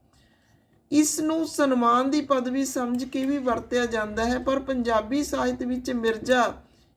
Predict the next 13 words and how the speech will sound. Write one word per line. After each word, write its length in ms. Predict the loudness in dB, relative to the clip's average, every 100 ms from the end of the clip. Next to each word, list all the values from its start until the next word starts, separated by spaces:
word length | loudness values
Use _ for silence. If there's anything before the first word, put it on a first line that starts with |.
| -2
ਇਸ 240 | 0 2
ਲਈ 160 | 2 2
ਸਤਿਕਾਰ 580 | 0 -2 0 4 4 4
ਦਾ 160 | 0
ਪਾਤਰ 440 | 0 0 0 0 0
ਹੈ 80 | 0
ਕਿ 120 | -2
ਉਸਨੇ 340 | -6 -4 -2
ਮਰਦਾਂ 520 | 0 0 -2 -2 -2
ਵਾਂਗ 220 | 2 2 0
ਜਾਰੀ 440 | -2 0 2 0
ਪਾਲਣ 520 | -2 0 0 -2 -4
ਲਈ 220 | -4 -6